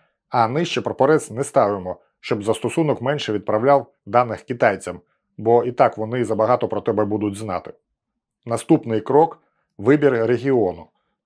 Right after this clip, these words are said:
Тут доведеться обрати регіон Китай, оскільки, як ми пам'ятаємо,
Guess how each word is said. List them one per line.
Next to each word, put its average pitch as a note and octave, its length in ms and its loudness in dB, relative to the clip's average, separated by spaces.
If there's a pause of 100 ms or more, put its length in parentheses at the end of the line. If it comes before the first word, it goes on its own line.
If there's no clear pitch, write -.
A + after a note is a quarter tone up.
(220)
Тут D#3+ 220 2
доведеться A2+ 520 2
обрати A2+ 440 2
регіон G#2+ 400 -2
Китай, B2+ 440 0 (280)
оскільки, A2 640 -2
як A2+ 180 -2
ми A#2+ 120 -2
пам'ятаємо, B2+ 800 0